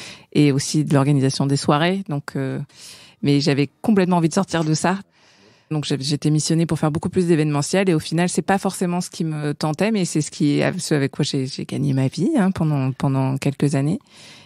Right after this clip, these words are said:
J'ai eu l'opportunité de revenir, euh, de revenir dans le monde du salariat. D'abord avec une grosse mission, euh, au Reed Midem, euh, qui pilote le mipcom, mip T V, qui sont les deux plus gros marchés télé, euh,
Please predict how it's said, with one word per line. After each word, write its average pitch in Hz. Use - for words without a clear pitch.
J'ai 170
eu -
l'opportunité 175
de 156
revenir, 156
euh, 147
de 156
revenir 151
dans 147
le 147
monde 151
du 139
salariat. 151
D'abord 156
avec 147
une 143
grosse 135
mission, 151
euh, 151
au 147
Reed 160
Midem, 156
euh, 147
qui -
pilote -
le 139
mipcom, 151
mip 147
T 151
V, 147
qui -
sont 143
les 139
deux 139
plus -
gros 147
marchés 131
télé, -
euh, -